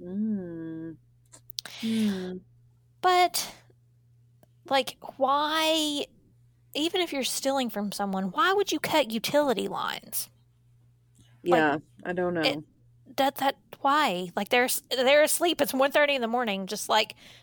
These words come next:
Speaker 2: do your business and go.
Speaker 1: I wanna know who this woman was with the maniacal laughter.
Speaker 2: Yeah, we don't ever find out.
Speaker 1: Oh.
Speaker 2: No, no idea. Another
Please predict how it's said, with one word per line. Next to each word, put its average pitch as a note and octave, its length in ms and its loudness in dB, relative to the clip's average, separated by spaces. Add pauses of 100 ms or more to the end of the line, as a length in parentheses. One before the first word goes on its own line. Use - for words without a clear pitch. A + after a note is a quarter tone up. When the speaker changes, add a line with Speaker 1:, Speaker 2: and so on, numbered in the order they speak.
(100)
Speaker 2:
do A#3+ 120 4
your C#4+ 180 6
business C4 400 6
and A3 100 0
go. G3+ 400 6 (580)
Speaker 1:
I G3 140 6 (100)
wanna C4 180 8
know F#3+ 220 6
who G#3 120 6
this E3 200 0
woman G3+ 300 2
was D#3 260 2
with D#3+ 140 0
the D#3+ 60 -2
maniacal D#3 640 2
laughter. E3+ 580 0 (880)
Speaker 2:
Yeah, G#3+ 480 -2 (420)
we C4 160 -4
don't D#4+ 180 -2
ever A3+ 200 -2
find G#3+ 240 -6
out. F#3+ 300 -8 (280)
Speaker 1:
Oh. C#3+ 340 0 (760)
Speaker 2:
No, G3+ 420 -8
no A3 200 -2
idea. F#3+ 320 -2 (1600)
Another D4+ 200 2